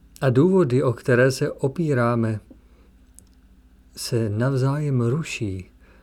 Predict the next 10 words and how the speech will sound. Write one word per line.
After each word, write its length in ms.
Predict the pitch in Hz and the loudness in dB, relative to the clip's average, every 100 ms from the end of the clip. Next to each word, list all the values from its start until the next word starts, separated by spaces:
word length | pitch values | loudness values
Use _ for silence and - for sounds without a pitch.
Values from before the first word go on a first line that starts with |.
| - - - - - | -20 -20 -20 -20 -10
A 80 | - | -8
to 120 | - | 0
jen 240 | 151 170 151 | 2 2 0
proto, 400 | 151 170 170 131 | 0 0 2 2
že 180 | 127 135 | 2 0
chybí 460 | - 147 143 151 | -2 -4 -2 -4
pořádek 960 | 139 - 135 156 160 151 147 135 - 480 349 | -4 -2 -2 0 -2 -4 -6 -8 -14 -18 -10
v 80 | 113 | -4
životních 520 | 110 127 131 139 127 | 0 0 -2 -4 -6
hodnotách. 840 | 113 117 107 104 107 95 - - | -4 -4 -6 -8 -14 -16 -20 -20